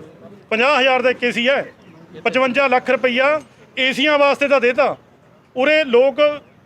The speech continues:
ਮਤਲਬ ਜਿਹੜੇ ਫਿਜ਼ੀਕਲੀ ਡਿਸੇਬਲਡ ਨੇ ਉਹ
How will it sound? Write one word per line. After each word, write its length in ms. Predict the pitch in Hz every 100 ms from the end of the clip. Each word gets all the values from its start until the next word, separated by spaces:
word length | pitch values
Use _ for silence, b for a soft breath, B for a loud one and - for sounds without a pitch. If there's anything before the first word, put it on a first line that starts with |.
| _
ਮਤਲਬ 300 | 226 269 277 254 - _ - -
ਜਿਹੜੇ 200 | 220 302
ਫਿਜ਼ੀਕਲੀ 360 | 226 285 294 285
ਡਿਸੇਬਲਡ 420 | 254 240 269 254
ਨੇ 280 | 240 302 311 - - - 254
ਉਹ 240 | 311 294